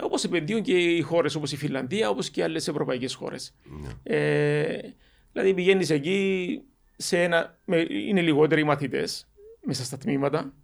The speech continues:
Speaker 2: Για πού μιλάς;
Speaker 1: Στη, για τη Φιλανδία, π.χ.
Speaker 2: Στην Κύπρο γιατί να μην είναι
Speaker 1: Ε,
Speaker 2: λιγότεροι, λέω εγώ;
Speaker 1: στη Φιλανδία λένε είναι δύο καθηγητές σε ένα,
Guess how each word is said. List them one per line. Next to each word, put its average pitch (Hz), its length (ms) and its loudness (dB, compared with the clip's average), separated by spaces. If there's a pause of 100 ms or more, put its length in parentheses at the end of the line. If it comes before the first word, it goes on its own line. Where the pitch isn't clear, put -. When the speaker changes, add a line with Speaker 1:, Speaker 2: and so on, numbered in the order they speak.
(180)
Speaker 2:
Για 85 220 -4
πού 82 140 -6
μιλάς; 64 380 -8
Speaker 1:
Στη, - 200 -4
για - 200 0
τη 170 80 0
Φιλανδία, 135 640 0
π.χ. 135 160 -6 (300)
Speaker 2:
Στην 123 200 -12
Κύπρο 135 240 -6
γιατί 117 240 -4
να 101 120 -2
μην 76 140 -4
είναι 69 220 -8
Speaker 1:
Ε, 165 220 4
Speaker 2:
λιγότεροι, 151 480 4
λέω - 120 -4
εγώ; - 200 -14 (360)
Speaker 1:
στη - 200 -4
Φιλανδία 190 420 2
λένε 208 260 2
είναι 202 220 6
δύο 190 200 8
καθηγητές 185 440 0
σε - 140 0
ένα, 175 280 -2